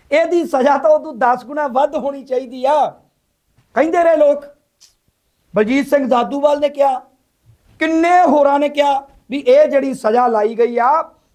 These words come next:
ਇਹ ਠੀਕ ਨਹੀਂ ਹੈ, ਇਹ ਬਹੁਤ ਘੱਟ ਹੈ, ਇਹ ਤੋਂ ਕਿਤੇ ਵੱਧ ਲਾਈ ਜਾਣੀ ਚਾਹੀਦੀ ਸੀ। ਪਰ ਵੇਖੋ ਅਕਾਲ ਤਖਤ ਸਾਹਿਬ ਹੈ, ਉਹਦਾ,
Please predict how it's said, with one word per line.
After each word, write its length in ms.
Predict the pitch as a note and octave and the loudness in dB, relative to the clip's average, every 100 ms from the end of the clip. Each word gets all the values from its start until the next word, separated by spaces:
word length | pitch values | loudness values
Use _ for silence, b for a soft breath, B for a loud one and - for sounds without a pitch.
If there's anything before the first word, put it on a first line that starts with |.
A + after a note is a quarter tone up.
| - | 0
ਇਹ 140 | A#3 B3 | 2 2
ਠੀਕ 340 | B3 A3 A3 A3 | -2 -8 -8 -4
ਨਹੀਂ 320 | C4+ D#4+ G#3 | 0 0 0
ਹੈ, 320 | F#3 C3 _ _ _ _ A#3 | -2 -4 _ _ _ _ 2
ਇਹ 180 | C4+ | 2
ਬਹੁਤ 400 | B3 A#3+ D4 C#4+ - | 4 2 2 0 -2
ਘੱਟ 240 | A#3 - | -4 -2
ਹੈ, 460 | D4 A#3+ F#3 C3 _ _ _ _ - | -2 0 -2 -6 _ _ _ _ -2
ਇਹ 120 | B3+ | 0
ਤੋਂ 180 | B3+ D4+ | 0 -6
ਕਿਤੇ 360 | - D4 D#4 D#4+ | -8 -4 0 0
ਵੱਧ 200 | D#4 D#4 | 0 0
ਲਾਈ 160 | D4 | -2
ਜਾਣੀ 200 | C#4+ C#4 | -2 -8
ਚਾਹੀਦੀ 340 | C4+ C#4 B3+ B3+ | -6 -8 -8 -14
ਸੀ। 260 | A3 D#3 _ _ _ _ _ _ _ _ | -16 -20 _ _ _ _ _ _ _ _
ਪਰ 420 | A#3 A#3 F#3 B2 - - _ _ - | -2 0 -2 -6 -16 -20 _ _ -8
ਵੇਖੋ 520 | A#3 C#4 C#4+ C#4 C#4+ - _ _ _ - | -4 2 4 4 0 -18 _ _ _ -12
ਅਕਾਲ 280 | - A3+ C4 | -6 -2 -2
ਤਖਤ 220 | C#4 C4 | -2 -4
ਸਾਹਿਬ 320 | - A#3+ A3+ | -4 -4 -2
ਹੈ, 180 | G#3 G3+ _ _ - | -6 -8 _ _ -6
ਉਹਦਾ, 280 | A3 A#3+ | -2 0